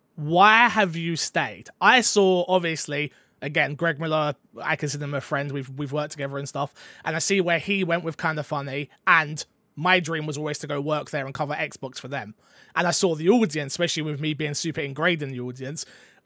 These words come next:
your name was some, a name that would come up constantly.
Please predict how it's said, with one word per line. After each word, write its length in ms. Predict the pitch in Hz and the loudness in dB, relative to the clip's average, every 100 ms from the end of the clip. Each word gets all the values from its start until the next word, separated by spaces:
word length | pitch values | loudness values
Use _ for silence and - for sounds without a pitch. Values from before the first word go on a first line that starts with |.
| _ | _
your 320 | 160 233 247 | 10 12 12
name 300 | 214 202 190 | 10 8 6
was 140 | 175 170 | 2 2
some, 240 | 202 185 | 4 4
a 80 | 185 | 2
name 440 | 175 175 165 160 165 | 2 2 2 -4 -4
that 180 | 156 175 | -4 -2
would 160 | 165 | -4
come 240 | - 175 170 | -4 -2 0
up 200 | 156 - _ | -2 -6 _
constantly. 800 | - - 185 156 - 117 117 95 | -12 2 2 2 -8 -12 -14 -18